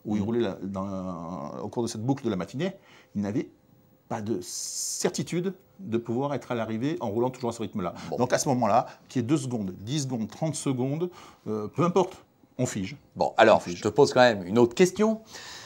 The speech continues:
Speaker 2: Si, euh, les deux secondes une d'écart sont à l'avantage d'Hirvonen à la mi-journée de samedi, est-ce qu'on fige aussi ?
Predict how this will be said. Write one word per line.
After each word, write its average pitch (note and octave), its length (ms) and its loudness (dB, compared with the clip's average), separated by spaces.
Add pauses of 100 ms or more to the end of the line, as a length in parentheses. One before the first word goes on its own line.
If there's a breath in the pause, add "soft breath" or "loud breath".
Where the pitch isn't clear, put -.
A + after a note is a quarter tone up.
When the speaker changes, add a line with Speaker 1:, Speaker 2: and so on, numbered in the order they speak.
(140 loud breath)
Speaker 2:
Si, G3+ 460 4
euh, E3+ 80 4
les C#3+ 140 6
deux E3+ 160 12
secondes F3 240 6
une D#3+ 280 2 (120)
d'écart B2 720 4
sont - 180 -6
à - 20 -2
l'avantage C#3+ 440 6
d'Hirvonen C3+ 480 4
à C#3 60 0
la G#2+ 100 -4
mi-journée D3 580 2
de C3+ 140 -4
samedi, A2+ 440 -4
est-ce - 140 -4
qu'on C3 140 0
fige C3+ 180 -6
aussi ? B2 300 -4